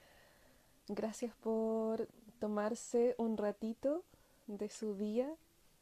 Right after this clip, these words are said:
para compartirlo conmigo.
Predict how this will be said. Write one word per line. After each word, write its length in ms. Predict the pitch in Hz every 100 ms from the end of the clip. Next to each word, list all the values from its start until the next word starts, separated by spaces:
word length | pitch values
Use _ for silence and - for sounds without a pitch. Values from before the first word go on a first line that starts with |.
| _ -
para 680 | 202 208 208 202 202 196 202
compartirlo 720 | 214 208 202 - 214 208 233 226
conmigo. 640 | 226 214 208 208 240